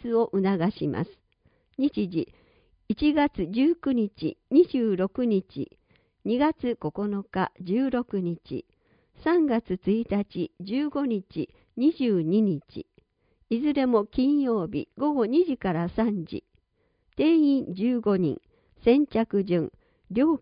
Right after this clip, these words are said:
金四千九百円。全七回。持ち物、ヨガマットまたはバスタオル。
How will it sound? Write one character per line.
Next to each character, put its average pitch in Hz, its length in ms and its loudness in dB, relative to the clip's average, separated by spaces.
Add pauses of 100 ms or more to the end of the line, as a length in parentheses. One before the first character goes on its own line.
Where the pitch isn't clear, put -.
金 160 240 -4 (300)
四 302 240 2
千 294 300 0
九 214 220 -2
百 226 380 -4
円。 151 220 -2 (240)
全 262 340 4
七 180 300 2
回。 - 320 -10 (640)
持 233 140 2
ち 269 160 -2
物、 226 340 2 (280)
ヨ 208 120 2
ガ 311 160 2
マ 269 140 2
ッ 262 60 -8 (140)
ト 170 240 -4
ま 202 160 -2
た 294 160 -4
は 233 220 -4
バ 156 160 -2
ス - 160 -14
タ 208 200 -2
オ 170 100 -6
ル。 143 180 -8